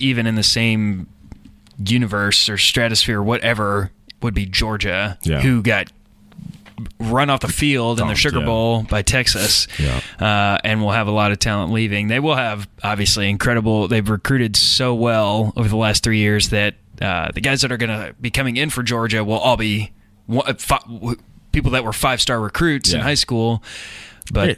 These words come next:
Speaker 2: there's a problem. Here's the problem with that, though. Georgia does, Georgia does that, and that's cool. Like, yeah, you're putting five-star guys back on the field. Clemson and Alabama are doing the same thing.
Speaker 1: They, they are bringing five-star guys
Speaker 2: And
Speaker 1: back.
Speaker 2: they're not bringing just five-star guys. They're bringing, like, top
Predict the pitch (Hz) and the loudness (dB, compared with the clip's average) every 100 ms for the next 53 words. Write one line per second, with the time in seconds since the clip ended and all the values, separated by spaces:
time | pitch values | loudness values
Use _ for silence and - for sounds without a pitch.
0 | - 170 185 - 107 90 135 147 95 92 | 0 0 2 2 2 4 2 2 0 2
1 | 73 76 69 71 69 - - - - - | 2 0 0 0 -2 -6 -20 -20 -16 -8
2 | 80 104 117 98 90 78 104 110 90 82 | 0 2 2 2 0 0 0 2 2 2
3 | 82 85 80 - - 78 73 71 - 85 | 2 2 2 0 2 2 4 2 -2 -2
4 | 80 85 76 80 - 76 76 76 80 76 | 0 2 2 0 0 0 0 0 2 2
5 | 76 76 80 76 76 78 71 - - - | 2 2 2 2 2 2 0 -4 -20 -16
6 | - 151 117 101 85 82 78 76 71 82 | -2 2 4 2 2 2 0 0 0 -2
7 | 62 147 190 160 147 180 160 123 147 147 | 0 2 2 0 0 2 0 0 0 0
8 | 131 123 - 113 107 110 107 131 127 101 | 0 -2 -2 -2 0 0 2 2 0 2
9 | 110 101 92 104 - 98 90 80 73 73 | 0 0 0 -2 0 0 2 0 0 0
10 | 80 98 92 82 67 - - 85 - | 2 0 0 -2 -4 -2 -2 -2 -8